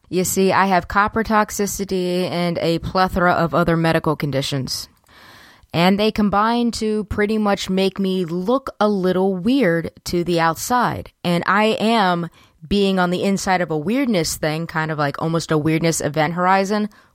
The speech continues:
looking out. So how I perceive the world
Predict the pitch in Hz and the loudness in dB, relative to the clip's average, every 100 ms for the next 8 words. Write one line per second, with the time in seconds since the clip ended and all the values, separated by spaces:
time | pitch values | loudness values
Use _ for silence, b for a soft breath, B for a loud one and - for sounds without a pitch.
0 | _ 151 156 156 - _ 190 202 - - | _ -4 -2 -2 -6 _ -2 -2 -2 -16
1 | - _ b - 208 202 269 311 302 262 | -16 _ b 0 0 4 2 2 2 0
2 | - 233 208 196 170 160 147 139 | 0 -2 0 -2 0 0 -2 -8